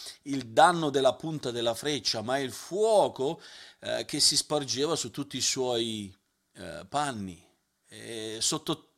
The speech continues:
questi tipi di attacchi, un soldato romano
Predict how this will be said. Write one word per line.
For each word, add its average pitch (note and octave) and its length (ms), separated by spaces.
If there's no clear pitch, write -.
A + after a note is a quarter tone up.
questi G3+ 300
tipi A#3+ 240
di E3+ 100
attacchi, C#3 640
un C3 180
soldato E3+ 560
romano C#3 520